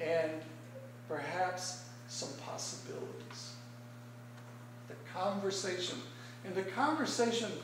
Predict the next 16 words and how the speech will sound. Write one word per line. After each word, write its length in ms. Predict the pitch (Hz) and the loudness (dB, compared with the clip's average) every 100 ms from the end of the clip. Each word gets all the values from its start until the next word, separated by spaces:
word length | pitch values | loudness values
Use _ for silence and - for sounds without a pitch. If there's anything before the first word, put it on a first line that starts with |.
| - | -2
can't 340 | 233 202 - 185 | 2 4 2 -4
be 80 | 170 - | -6 -6
trite 500 | - 254 262 - - - - - - - - - | -2 2 2 0 -6 -10 -12 -12 -12 -12 -12 -6
because 720 | - - 262 254 226 - - - - - - - - - - - - | -4 4 8 10 8 4 -2 -8 -12 -12 -12 -12 -12 -12 -12 -10 -4
we're 80 | 247 | 0
busy 360 | 254 - 208 - | 0 0 -2 -4
people. 360 | 269 269 - - - | -2 0 -2 -2 0
We 100 | 226 | 4
know 140 | 233 269 | 6 6
who 240 | 240 220 | 6 4
they 220 | 175 - | 2 2
are. 180 | - - 220 | 2 2 4
I 60 | |
know 240 | 247 277 294 | 6 6 6
your 140 | 214 | 6
background. 520 | - 165 - - - | 6 6 4 0 -2